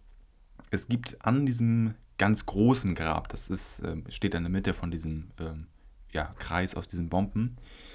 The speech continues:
ähm, da gibt's so ein Steinrad.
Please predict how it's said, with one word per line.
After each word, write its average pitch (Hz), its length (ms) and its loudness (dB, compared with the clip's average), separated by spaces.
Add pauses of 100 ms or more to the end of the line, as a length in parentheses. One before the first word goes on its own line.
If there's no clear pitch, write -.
(380)
ähm, 90 300 -2
da 90 160 0
gibt's 110 400 -4
so 95 120 2
ein 98 260 2
Steinrad. 95 1000 0